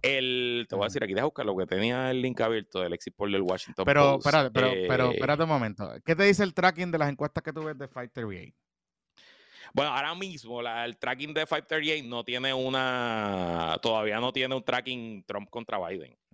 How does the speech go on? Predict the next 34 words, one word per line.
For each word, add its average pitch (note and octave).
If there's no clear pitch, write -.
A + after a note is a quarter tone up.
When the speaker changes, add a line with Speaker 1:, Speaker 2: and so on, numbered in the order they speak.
Speaker 1:
porque -
Trump -
no F#2
es F2+
el C3
Speaker 2:
Trump C#3+
Speaker 1:
candidato. C3+
Speaker 2:
o B2+
Trump B2
contra A#2
Biden. F2
Speaker 1:
O G#2+
sea, -
Speaker 2:
Ujú. F2
Speaker 1:
o -
sea, A#2
no B2+
hay, D#3+
no C3
hay, C#3
obviamente D3+
el D#3
último F3+
quarter D3
fue A#2+
bastante C3+
malo A2+
para F2
Biden F2+
en F2
cuanto F2+
a E2
las F2+
encuestas. G2+